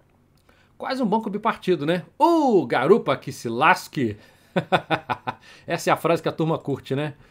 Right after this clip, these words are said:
Enfim, deixa eu ver aqui a moto de ladinho. Legal, gente. Bonita, hein? Bonita mesmo.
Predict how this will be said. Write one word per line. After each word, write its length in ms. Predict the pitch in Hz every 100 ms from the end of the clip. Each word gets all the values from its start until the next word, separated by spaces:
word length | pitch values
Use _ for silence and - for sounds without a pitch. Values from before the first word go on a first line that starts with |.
| - - -
Enfim, 520 | 170 160 160 123 104 _ _ _ _
deixa 140 | - 147
eu 60 |
ver 80 | 135
aqui 120 | 147
a 60 | 135
moto 160 | 139 135
de 100 | 139
ladinho. 540 | 127 117 196 226 302 _ _ _ _ _ _ _ _ _ _ _ _ _ _ _ _ _ _ _ _ _ _ _ _ _ _ _ _ _ _ _ _ _ _ _ _ -
Legal, 320 | 170 147 139
gente. 420 | 143 135 107 - - _ -
Bonita, 420 | 262 175 147 175
hein? 240 | 175 107 - _ _ _ _ _ _ _ _
Bonita 400 | 160 180 214 220
mesmo. 440 | 139 123 107 101